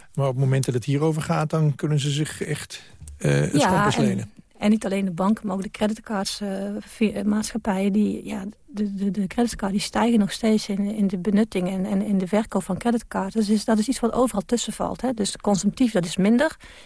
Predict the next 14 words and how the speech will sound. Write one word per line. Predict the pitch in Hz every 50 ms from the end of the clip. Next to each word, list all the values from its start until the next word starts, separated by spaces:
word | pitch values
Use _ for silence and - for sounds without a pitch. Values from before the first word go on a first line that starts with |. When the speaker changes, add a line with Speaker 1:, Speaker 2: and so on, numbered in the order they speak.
| - -
Speaker 2:
Hypotheken | 220 - 214 - 185 196 233 220 - 220
is | - -
minder, | - 196 208 220 226 240 220
maar | 196 202
nu | 208 220
gaan | 214 - 190 196 196
we | 190
gewoon | 170 185 196
heel | 196 208 208 185
veel | 202
met | 202 208 -
creditcards | - 254 254 254 - - - 226 226 - -
werken. | - 214 202 214
En | 220 214